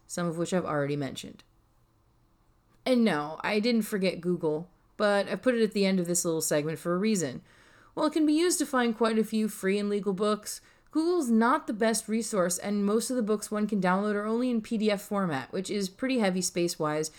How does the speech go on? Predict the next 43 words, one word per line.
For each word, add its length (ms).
and 140
harder 340
to 80
read 220
on 160
an 60
e-reader. 500
Now, 360
if 180
you're 100
reading 220
on 80
a 60
tablet, 560
you 80
might 180
have 160
a 60
better 240
time 220
of 120
it, 120
and 60
by 120
all 160
means, 340
feel 380
free 180
to 80
take 220
a 40
browser 360
on 80
their 100
pages. 580
I 140
just 220
find 260
their 120
resource 460
a 60
bit 200
clunky. 460